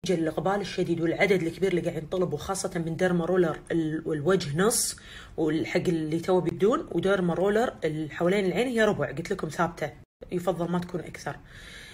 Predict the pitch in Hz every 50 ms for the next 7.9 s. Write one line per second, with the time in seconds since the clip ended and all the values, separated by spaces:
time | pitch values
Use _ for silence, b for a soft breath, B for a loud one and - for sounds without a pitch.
0 | B - 180 185 175 175 196 214 262 339 339 B B B B B B B B B
1 | B 165 190 190 190 202 214 190 180 240 233 220 - 226 220 247 233 240 226 -
2 | 214 190 - 233 220 214 233 226 190 180 185 185 208 226 233 226 208 - - 180
3 | 175 - 127 127 185 175 - - - - - - - - - - 180 180 180 180
4 | 185 170 170 170 165 143 160 156 - - - - 208 220 233 - - 196 175 180
5 | 170 156 151 151 135 135 135 - B B B B B B B - - 190 175 175
6 | 240 226 214 - - 202 190 190 - 170 139 - - - - - 175 180 190 202
7 | 190 - 180 165 180 175 175 220 202 180 180 160 165 160 160 160 160 -